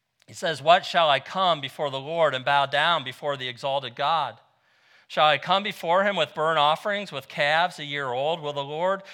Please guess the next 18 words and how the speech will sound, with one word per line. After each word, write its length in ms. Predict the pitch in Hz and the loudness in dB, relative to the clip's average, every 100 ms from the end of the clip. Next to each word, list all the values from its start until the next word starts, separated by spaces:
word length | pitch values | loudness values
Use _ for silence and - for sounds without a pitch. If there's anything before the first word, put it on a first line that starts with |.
| - | -16
be 120 | - 147 | -8 -8
pleased 540 | - 151 180 214 202 | -6 -4 -2 -4 -6
with 140 | 180 | -6
thousands 720 | - - 143 180 202 220 214 214 | -4 4 8 8 6 0 -4 -4
of 160 | 175 | -2
rams, 440 | 180 185 208 202 165 | -2 0 0 -4 -6
with 200 | 147 - | -8 -4
ten 320 | 202 208 226 | 0 0 0
thousand 540 | 214 202 208 202 180 | 4 6 6 2 -6
rivers 360 | 175 190 196 180 | -4 -4 -4 -6
of 140 | 160 | -8
oil? 420 | 160 170 180 185 - - - - | -4 -2 0 -2 -6 -20 -20 0
Shall 200 | - 175 | 6 10
I 120 | 165 | 10
offer 400 | 151 196 220 202 | 10 8 6 4
my 160 | 170 | 4
firstborn 840 | 147 - 196 208 - 196 196 190 190 | 2 -2 -2 -2 -4 0 2 2 0
for 260 | 190 143 | -4 -8